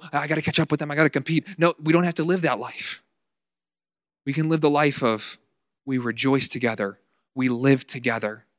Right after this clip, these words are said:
We suffer together. We feel together as the church.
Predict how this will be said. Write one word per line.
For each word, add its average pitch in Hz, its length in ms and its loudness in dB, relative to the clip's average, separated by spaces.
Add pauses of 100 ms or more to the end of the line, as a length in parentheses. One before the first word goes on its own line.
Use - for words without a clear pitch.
(460)
We 135 120 -2
suffer 143 480 0
together. 117 500 -4 (1400)
We 131 120 -2
feel 131 640 0 (140)
together 127 440 0
as 101 160 -6
the 107 80 -16
church. - 580 -2